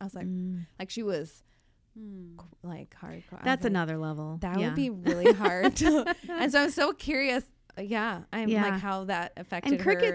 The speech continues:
Speaker 1: her, like, what
Speaker 2: don't
Speaker 1: she's like in her home now that we're grown,
Speaker 2: Yeah.
Speaker 1: and yeah, 'cause that'd be hard to live under
Speaker 2: Yeah.
Speaker 1: constantly.
Speaker 2: Yeah. And, and a lot of times that can be the struggle of a cricket, or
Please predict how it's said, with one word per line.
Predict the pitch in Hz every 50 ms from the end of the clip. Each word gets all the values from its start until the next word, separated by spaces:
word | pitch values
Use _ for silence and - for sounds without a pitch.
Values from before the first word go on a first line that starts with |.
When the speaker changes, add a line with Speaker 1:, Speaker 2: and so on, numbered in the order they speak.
| - -
Speaker 1:
her, | -
like, | 339 285 269
what | -
Speaker 2:
don't | 247 240
Speaker 1:
she's | - - 262 277 302 262
like | 254 208 185 -
in | 190 185
her | - 240 254 262
home | 214 196 170 170
now | 165 156 147 147 156 160 170 - _ _ _ _ _ _
that | - - - -
we're | - 190
grown, | 185 - 190 180 170 160 190 196
Speaker 2:
Yeah. | 196 196 -
Speaker 1:
and | - 165 165 170 - _ _ _ _ _ _ _ _ _ _ _ _
yeah, | - 196 220 320 320 190 160 - -
'cause | 190
that'd | - 226 233
be | 285 294
hard | 247 247 262 262
to | 254 233 214
live | 196 196 214 233 220 - - - - -
under | 180 175 175 165 165 - - 185 185 180 _ _ - 226
Speaker 2:
Yeah. | - 185 180 175
Speaker 1:
constantly. | 170 170 170 - 180 - - - 185 - 190 190 180 - _ _ _ _ _ _ _ _
Speaker 2:
Yeah. | - 196 214 214 202 180 - _ _ -
And, | - 185 185 180 180 175 175 175 - _ -
and | - 185 180 180 180
a | 175 175
lot | 180 175 175
of | 190
times | 202 208 196 185
that | 190 - 175 170 175 -
can | - - 185 180
be | 175 175 170 165 165
the | 156 170 156
struggle | - - - 175 185 - 190 180
of | 170 160 151
a | 156
cricket, | 151 - - 156 - - 156 156 156 - - -
or | 180 175 185 202 196 170 156 156 156 160 175